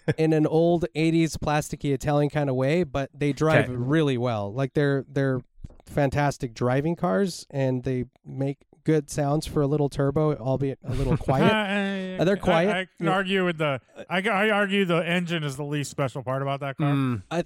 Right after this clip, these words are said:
Speaker 3: It
Speaker 2: think it's
Speaker 3: feels like a
Speaker 2: quiet. That's the only thing. But
Speaker 3: And the way it delivers power is very similar to, like, a new G T I or something. It's
Speaker 1: Oh,
Speaker 3: kinda,
Speaker 1: okay.
Speaker 3: like,
Speaker 2: Yeah.
Speaker 3: uneventful, kinda, like, just
Speaker 1: Yeah.
Speaker 3: a lot of tur-, lot of torque from a turbo.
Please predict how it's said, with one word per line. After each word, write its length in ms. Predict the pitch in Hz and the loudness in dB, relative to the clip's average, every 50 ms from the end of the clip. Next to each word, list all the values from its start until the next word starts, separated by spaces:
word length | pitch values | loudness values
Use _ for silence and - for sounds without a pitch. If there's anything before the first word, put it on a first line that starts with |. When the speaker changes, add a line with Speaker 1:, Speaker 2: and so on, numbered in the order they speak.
| - - 175 | -2 0 0
Speaker 3:
It 60 | 180 | 2
Speaker 2:
think 20 | - | 4
it's 180 | 123 117 - | 6 6 6
Speaker 3:
feels 140 | 165 151 131 | 6 4 2
like 80 | 156 143 | 2 2
a 20 | |
Speaker 2:
quiet. 300 | 175 165 135 123 120 - _ - | 4 4 4 2 0 -4 _ -8
That's 160 | 151 143 - | -8 -6 -4
the 100 | - 156 | -2 0
only 180 | 147 147 143 131 | 0 0 0 -2
thing. 220 | - 135 131 123 123 | -4 -6 -8 -8 -8
But 140 | 127 123 123 | -8 -6 -2
Speaker 3:
And 180 | 170 190 202 190 | -2 0 2 2
the 100 | 185 175 | 2 4
way 260 | 170 180 185 185 180 | 4 4 2 2 0
it 120 | 180 165 | -2 -2
delivers 380 | 139 165 170 170 165 170 156 - | 0 0 2 2 2 2 0 -2
power 360 | - 147 147 151 156 151 143 | -2 0 0 2 2 2 0
is 120 | 139 123 113 | -2 -4 -6
very 340 | 110 120 135 139 143 139 | -4 -2 -2 0 0 -2
similar 460 | 127 - 139 135 135 131 135 131 127 123 | -2 -4 -6 -4 -2 -2 -2 -2 -2 -2
to, 80 | 123 | -2
like, 180 | 120 120 117 - | -4 -4 -4 -6
a 80 | 120 | -10
new 220 | 123 123 127 127 127 | -12 -10 -10 -10 -10
G 180 | 120 127 123 | -10 -10 -12
T 180 | 110 - 120 107 | -12 -12 -12 -10
I 180 | 107 107 107 110 | -8 -8 -8 -10
or 100 | 113 107 | -10 -12
something. 340 | - 110 110 - 117 113 - _ _ _ _ _ | -14 -18 -18 -20 -20 -20 -20 _ _ _ _ _
It's 60 | - 123 | -2 0
Speaker 1:
Oh, 180 | 123 120 117 123 | 0 2 2 2
Speaker 3:
kinda, 40 | |
Speaker 1:
okay. 160 | 151 139 117 131 | 0 0 -2 -4
Speaker 3:
like, 100 | 127 - _ _ _ _ _ - | -6 -12 _ _ _ _ _ -4
Speaker 2:
Yeah. 120 | - 147 190 | 0 2 2
Speaker 3:
uneventful, 500 | 190 180 165 165 165 107 143 180 175 165 | 2 2 2 0 0 -2 -2 -4 -4 -4
kinda, 260 | - - 180 170 170 | -4 -6 -6 -4 -4
like, 180 | 170 165 156 143 _ _ _ _ | -4 -4 -4 -6 _ _ _ _
just 140 | - 202 180 | -8 -4 -2
Speaker 1:
Yeah. 100 | 170 190 | 0 2
Speaker 3:
a 20 | 180 | 2
lot 160 | 175 175 170 | 2 0 0
of 60 | 151 | -2
tur-, 120 | - 180 165 | -6 -8 -6
lot 180 | 170 180 175 175 | -2 -2 -2 -2
of 80 | 170 | -2
torque 300 | - - 165 165 170 165 | -4 -4 -2 -2 -4 -6
from 120 | - 180 175 | -8 -8 -8
a 60 | 160 | -8
turbo. 440 | - 151 151 151 156 156 156 151 | -6 -6 -6 -6 -6 -6 -8 -8